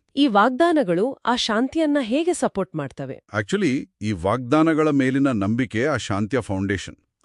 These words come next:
Speaker 2: ಅಡಿಪಾಯ. ಇದರ ಅರ್ಥ ಏನು ಅಂದ್ರೆ, ನಮ್ಮ ಜೀವನದಲ್ಲಿ ಏನೇ ನಡೀಲಿ, ಒಳ್ಳೇದೋ ಕೆಟ್ಟದೋ, ಅದು ದೇವರ ಅನುಮತಿಯಿಂದಲೇ ನಡೀತಿದೆ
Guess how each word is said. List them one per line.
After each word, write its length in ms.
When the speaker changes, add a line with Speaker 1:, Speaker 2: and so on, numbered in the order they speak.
Speaker 2:
ಅಡಿಪಾಯ. 460
ಇದರ 260
ಅರ್ಥ 220
ಏನು 300
ಅಂದ್ರೆ, 380
ನಮ್ಮ 260
ಜೀವನದಲ್ಲಿ 840
ಏನೇ 460
ನಡೀಲಿ, 420
ಒಳ್ಳೇದೋ 440
ಕೆಟ್ಟದೋ, 500
ಅದು 240
ದೇವರ 280
ಅನುಮತಿಯಿಂದಲೇ 840
ನಡೀತಿದೆ 720